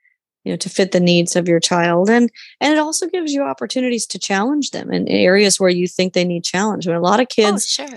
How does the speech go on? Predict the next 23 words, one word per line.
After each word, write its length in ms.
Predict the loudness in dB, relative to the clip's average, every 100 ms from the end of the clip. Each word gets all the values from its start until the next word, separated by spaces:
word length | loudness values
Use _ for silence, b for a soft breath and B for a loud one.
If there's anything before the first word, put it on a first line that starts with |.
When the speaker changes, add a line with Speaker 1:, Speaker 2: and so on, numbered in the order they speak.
| -6 0
Speaker 1:
you 80 |
know, 60 | 2
they 160 | 2 2
get 220 | -2 -4
finished 400 | -6 -4 -4 -6
with 140 | -4
their 320 | -2 -2 -2 b b -6
school 540 | -4 -2 0 4 4
and 160 | 4 2
then 160 | 0 0
the 120 | 0
teacher 320 | -2 -4 -4
says, 240 | -2 0 2
"Okay, 360 | 0 2 2
you 160 | 2 -2
can 160 | -2
go 180 | 0 -2
play 260 | -2 0 0
this 200 | 0 -2
game 260 | -2 -2
on 80 | -2
the 100 | -4
iPad." 540 | -2 -4 -6 -12 -14